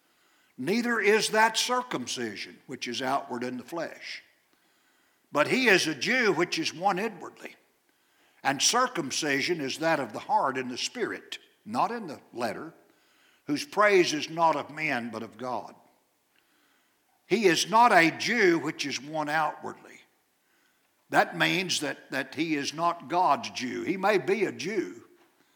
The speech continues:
He may be called Israel. But he is not, he's not God's Jew just because he's a Jew outwardly. He's not circumcised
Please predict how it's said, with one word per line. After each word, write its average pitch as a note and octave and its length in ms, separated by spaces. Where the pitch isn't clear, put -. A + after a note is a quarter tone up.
He C3+ 120
may D3+ 200
be D#3 160
called D#3+ 600
Israel. A#2+ 480
But B2+ 140
he E3 180
is C#3 200
not, F#3+ 500
he's E3 260
not F#3+ 400
God's D#3+ 440
Jew G#2 300
just C3+ 260
because D3 400
he's B2 200
a A#2 80
Jew C3 360
outwardly. B2+ 600
He's F#3 280
not F#3 260
circumcised D#3+ 1200